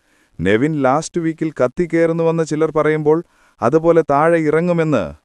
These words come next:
മറ്റു ചിലരും മറുപടിയായി കുറിക്കുന്നുണ്ട്. അതേസമയം ഫിനാലെയിലേക്ക് അടുക്കുന്നതിന്റെ ഭാഗമായി ticket to ഫിനാലെയാണ് ബിഗ് ബോസിൽ നടക്കുന്നത്. നിലവിൽ മൂന്ന് ടാസ്കുകൾ പിന്നിട്ട് കഴിഞ്ഞു.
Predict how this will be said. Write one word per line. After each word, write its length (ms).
മറ്റു 260
ചിലരും 340
മറുപടിയായി 460
കുറിക്കുന്നുണ്ട്. 600
അതേസമയം 520
ഫിനാലെയിലേക്ക് 760
അടുക്കുന്നതിന്റെ 560
ഭാഗമായി 640
ticket 280
to 120
ഫിനാലെയാണ് 760
ബിഗ് 220
ബോസിൽ 340
നടക്കുന്നത്. 520
നിലവിൽ 320
മൂന്ന് 440
ടാസ്കുകൾ 480
പിന്നിട്ട് 340
കഴിഞ്ഞു. 360